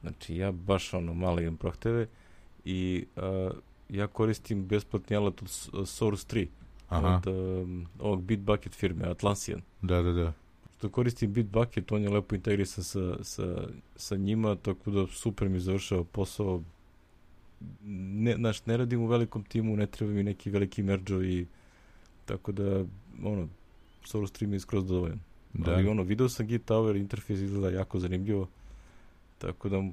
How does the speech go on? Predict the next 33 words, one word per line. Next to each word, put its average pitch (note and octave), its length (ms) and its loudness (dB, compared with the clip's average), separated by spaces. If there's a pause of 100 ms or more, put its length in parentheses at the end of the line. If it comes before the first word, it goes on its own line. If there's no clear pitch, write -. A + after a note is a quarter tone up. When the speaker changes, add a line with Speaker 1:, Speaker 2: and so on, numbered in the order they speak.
(140)
Speaker 1:
ako F#2+ 320 -2
se - 180 -2
ukaže G2+ 420 0
potreba, G2 500 -4
probat A#2+ 320 -2
ćemo. F2+ 200 -8 (580)
Speaker 2:
Pa E2+ 180 2
da, F2+ 180 4 (380)
<laughs> - 360 0
ako - 240 -4
bude D#2+ 300 -2
prilike. D#2+ 500 -4 (1080)
Eto, G2 300 0
ali F2+ 120 4
imamo G#2 260 4
još G2 200 0
nešto? F#2+ 340 0
Ja A1+ 100 -6
mislim - 300 -4
da D#2 80 -2
nemamo E2+ 300 -2
više. - 140 -8
Speaker 1:
Ja A2 120 0
mislim C3+ 260 -4
da C#3 80 -2
nam C#3+ 160 -4
je C#3 60 -2
to. F3 220 -2 (760)
To - 100 0
Speaker 2:
To - 20 6
Speaker 1:
je A#2+ 100 6
Speaker 2:
je, A#2+ 40 2
Speaker 1:
to. B2+ 140 0